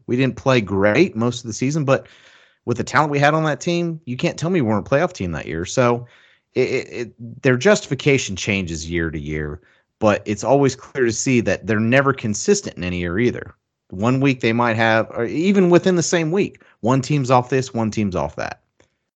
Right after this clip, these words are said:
So I digress, but, you know, I think we're all in agreement, uh, agreement that this L S U ranked tenth is, that, that, that's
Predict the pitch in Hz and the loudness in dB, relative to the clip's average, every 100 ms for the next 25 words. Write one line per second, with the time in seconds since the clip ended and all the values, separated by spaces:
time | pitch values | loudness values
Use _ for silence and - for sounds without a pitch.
0 | _ _ _ _ - 110 95 87 - _ | _ _ _ _ -4 0 0 0 -8 _
1 | _ _ _ _ _ - 151 139 127 101 | _ _ _ _ _ 2 4 4 4 2
2 | 98 92 - 98 - 127 120 117 123 170 | 4 2 0 -2 -2 0 4 4 4 2
3 | 156 147 127 123 98 113 107 98 98 90 | 2 6 8 6 4 0 0 0 -2 -4
4 | _ - 90 - 95 101 92 - 85 82 | _ -6 -6 -4 -2 -2 -2 -4 -4 -2
5 | 76 - 92 85 85 101 95 - 98 92 | -4 -6 -8 -6 -4 -4 -4 -4 -4 -2
6 | 87 85 80 _ _ - 92 98 98 - | -4 -6 -12 _ _ -18 -4 -2 -2 -6
7 | 101 90 85 - 80 80 78 78 76 76 | -4 -4 -6 -8 -6 -4 -4 -6 -8 -10
8 | - - _ - - - - - - _ | -10 -12 _ -20 -20 -20 -20 -20 -20 _
9 | _ - 127 123 131 151 - 151 | _ 4 4 4 4 4 4 0